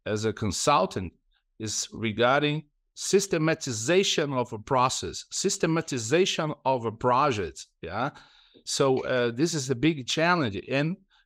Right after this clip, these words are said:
how to incorporate this new approaches, these new technologies, and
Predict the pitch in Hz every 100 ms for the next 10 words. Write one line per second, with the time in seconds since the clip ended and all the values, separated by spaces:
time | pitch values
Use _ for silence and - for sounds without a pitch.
0 | _ - 139 196 233 185 170 - 185 190
1 | 151 123 110 - 101 185 156 151 - -
2 | _ _ 110 123 147 185 123 110 - 104
3 | - 120 131 185 - 160 123 113 120 160
4 | 151 139 - 104 117 170 127 87 - _
5 | _ _ _ 139 139 160